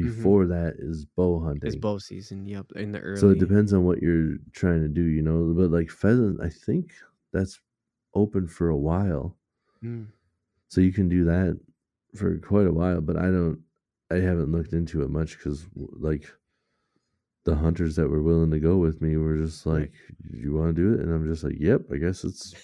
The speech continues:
Speaker 1: <laughs>
Speaker 2: cool
Speaker 1: I'm
Speaker 2: to
Speaker 1: in.
Speaker 2: do it right now then, I guess."
Speaker 1: I'll go get my license. <laughs>
Speaker 2: Yep, I'm ready. So let's do this. But yeah,
Speaker 1: Nice.
Speaker 2: um, uh, I think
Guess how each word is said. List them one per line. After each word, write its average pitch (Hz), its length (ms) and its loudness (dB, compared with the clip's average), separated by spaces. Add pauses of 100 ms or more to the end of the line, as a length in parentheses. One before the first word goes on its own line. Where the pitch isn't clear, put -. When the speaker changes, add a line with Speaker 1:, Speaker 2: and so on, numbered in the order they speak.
Speaker 1:
<laughs> - 360 -20
Speaker 2:
cool 104 200 2
Speaker 1:
I'm - 20 -2
Speaker 2:
to - 80 2
Speaker 1:
in. - 0 -
Speaker 2:
do 131 180 4
it 117 40 4
right 95 180 2
now 87 160 -2
then, 90 200 -2
I 87 80 -2
guess." 85 140 -4
Speaker 1:
I'll 117 80 -6
go 120 100 -6
get 131 120 -4
my 135 80 -4
license. 120 560 -8
<laughs> 220 60 -12 (260)
Speaker 2:
Yep, - 180 2 (140)
I'm 92 160 -4
ready. 123 240 0 (440)
So 92 220 -4
let's 95 240 -2
do 110 180 4
this. 82 340 -2
But 92 380 0
yeah, 95 360 0
Speaker 1:
Nice. - 80 -10
Speaker 2:
um, 85 520 -2 (640)
uh, 95 180 2 (640)
I 117 80 2
think 113 320 0